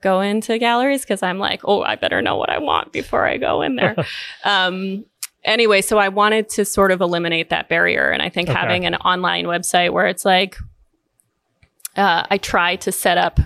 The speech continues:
Speaker 1: the art that I was creating to, to mimic as well as I could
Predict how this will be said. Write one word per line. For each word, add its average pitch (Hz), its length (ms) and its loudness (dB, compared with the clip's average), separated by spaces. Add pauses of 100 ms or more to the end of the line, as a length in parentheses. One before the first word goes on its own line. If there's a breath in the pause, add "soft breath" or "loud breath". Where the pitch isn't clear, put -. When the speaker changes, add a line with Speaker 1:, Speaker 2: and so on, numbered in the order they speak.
(760)
Speaker 1:
the 185 160 2
art 190 240 2
that 190 100 4
I 180 100 4
was 175 140 -4
creating 180 640 0 (1080 loud breath)
to, 185 720 0 (240)
to 175 520 -2 (120)
mimic 190 360 2
as 175 260 0 (640)
well 180 480 2
as 170 140 0
I 175 120 2
could 175 680 0